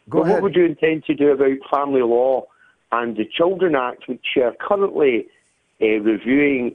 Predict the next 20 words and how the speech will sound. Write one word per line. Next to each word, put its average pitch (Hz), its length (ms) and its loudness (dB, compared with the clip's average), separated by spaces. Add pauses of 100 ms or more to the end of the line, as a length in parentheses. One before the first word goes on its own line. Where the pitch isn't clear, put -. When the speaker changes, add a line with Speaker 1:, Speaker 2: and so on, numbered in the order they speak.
Speaker 2:
in 139 100 0
a 151 60 0
very 170 800 -2
m-, 135 200 -8
mysterious 147 640 -2
way, 135 140 2
I 127 80 2
would 135 200 -4
say, 139 80 -2
because 123 300 -4
of 127 80 -2
the 104 80 -4
shutdown 123 500 -2
of 107 120 -4
things 113 260 -2
like 110 280 -2
the 95 80 -12
Scottish 113 400 -4
Law 113 220 2
Commission? 117 580 -2